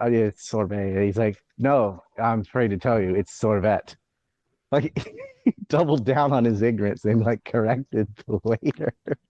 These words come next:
The waiter was right, of course. But Don, and Don just, it didn't even make, no sense of shame, wasn't embarrassed at all, still thought he was right after the entire thing.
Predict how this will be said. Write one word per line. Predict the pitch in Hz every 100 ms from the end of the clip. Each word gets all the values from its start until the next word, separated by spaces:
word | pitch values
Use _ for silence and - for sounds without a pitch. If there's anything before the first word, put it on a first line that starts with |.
| _ _ _ _ _ _ -
The | 156
waiter | 110 180 170 117
was | 107
right, | 104 135 127
of | 107 98
course. | 113 107 110 - _ _ _ _ _ -
But | 135 113
Don, | 143 143 156
and | 160 147
Don | 160 180 175 160
just, | 160 -
it | 131 151 139
didn't | 185 185 180
even | 175 180 175 147
make, | 156 160 - 131 139 120 _ _ -
no | 147 165 185
sense | 190 196 180
of | 170 -
shame, | 165 156 151
wasn't | 147 156 156
embarrassed | 147 131 143 139 - - 143 -
at | 117
all, | 123 135 135 - _ _
still | - - 165 160
thought | 160 151
he |
was | 127 127
right | 127 120
after | 113 107 107
the | 107 104 - -
entire | 104 92
thing. | - 95